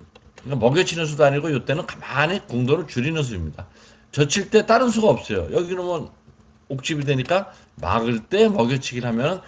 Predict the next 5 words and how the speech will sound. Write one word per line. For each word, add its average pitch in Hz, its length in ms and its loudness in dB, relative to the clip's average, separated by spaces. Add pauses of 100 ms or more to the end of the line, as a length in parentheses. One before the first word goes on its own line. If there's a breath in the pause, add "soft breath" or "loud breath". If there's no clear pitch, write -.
(220 loud breath)
요 123 140 0
백은 113 220 0
잡힙니다. 85 640 -8 (760)
자, 71 160 -12
그렇죠. 101 380 -8